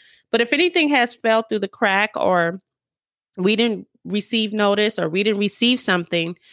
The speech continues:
every single thing, even mediation, is on the attorney's court calendar in L A Court Connect. So to me, that is a very, very positive change,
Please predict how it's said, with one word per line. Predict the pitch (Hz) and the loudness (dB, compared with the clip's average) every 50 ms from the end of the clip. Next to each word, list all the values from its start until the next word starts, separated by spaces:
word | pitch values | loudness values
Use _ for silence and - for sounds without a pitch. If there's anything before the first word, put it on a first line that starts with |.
| - - _ _ _ _ _ | -20 -20 _ _ _ _ _
every | - 233 240 226 247 247 | 0 0 0 0 -2 -2
single | 247 - 233 226 214 208 208 | -2 -2 -2 0 0 0 0
thing, | 208 - - 190 185 190 196 | -2 -2 -2 -2 0 2 2
even | 202 220 226 247 233 226 | 0 0 0 0 0 0
mediation, | 220 220 208 208 196 190 190 196 196 - 180 160 160 165 165 - - _ - | 0 0 0 0 2 2 2 0 0 -2 -4 -4 -4 -6 -6 -8 -12 _ -2
is | 165 170 156 - - - | -2 -2 -2 -4 -2 0
on | 180 185 185 185 175 175 170 175 175 - _ _ _ _ _ _ _ _ _ _ _ _ _ | 2 2 2 2 2 0 -2 -4 -6 -10 _ _ _ _ _ _ _ _ _ _ _ _ _
the | - 190 180 | 0 0 0
attorney's | 170 - - 220 196 190 170 156 170 | 0 0 -2 -2 0 0 0 -2 -4
court | - - - 190 160 151 143 - _ _ - | -4 -2 0 2 2 2 0 -4 _ _ -8
calendar | - 220 202 190 180 170 160 156 156 156 - - - | -4 -2 0 0 0 0 0 0 0 0 -2 0 0
in | 175 175 160 165 - | 0 0 0 -2 -4
L | 151 151 156 | -4 -4 -4
A | 156 156 | -4 -6
Court | - - 156 131 - | -4 -6 -6 -6 -6
Connect. | - 160 151 127 - - - _ _ - | -8 -12 -10 -10 -12 -12 -16 _ _ -10
So | - - 233 233 | -4 -2 -2 -2
to | - - 254 | -2 -2 -2
me, | 226 247 320 370 349 277 | 0 2 2 2 2 2
that | 220 240 226 269 349 | 2 0 0 0 0
is | 339 277 247 | 0 0 0
a | 226 | -2
very, | 180 165 165 190 196 214 240 233 | -2 -2 0 0 2 2 2 0
very | 202 190 190 190 185 185 | 0 0 0 0 0 -2
positive | - - - - 226 214 202 208 202 175 170 170 - | -6 -6 -4 -2 -2 -2 -2 -4 -8 -8 -8 -10 -12
change, | - - - 76 - - - - - - - | -10 -8 -8 -8 -8 -10 -14 -20 -20 -20 -20